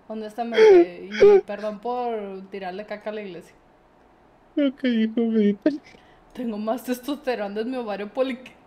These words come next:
Speaker 1: ¡ay, Brittany!
Speaker 2: Se mamó.
Speaker 1: Oye, amor, están comentando que se te está cortando el audio. ¿Te puedes acercar tantito al micrófono?
Speaker 2: Pues aquí, s-,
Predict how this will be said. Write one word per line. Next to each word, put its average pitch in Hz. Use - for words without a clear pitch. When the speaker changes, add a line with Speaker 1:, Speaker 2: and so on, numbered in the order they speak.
Speaker 1:
¡ay, 294
Brittany! 339
Speaker 2:
Se 226
mamó. 151
Speaker 1:
Oye, 233
amor, 302
están 226
comentando 247
que 254
se 254
te 220
está 196
cortando 214
el 208
audio. 190
¿Te 208
puedes 196
acercar 214
tantito 202
al 202
micrófono? 196
Speaker 2:
Pues 110
aquí, 107
s-, 110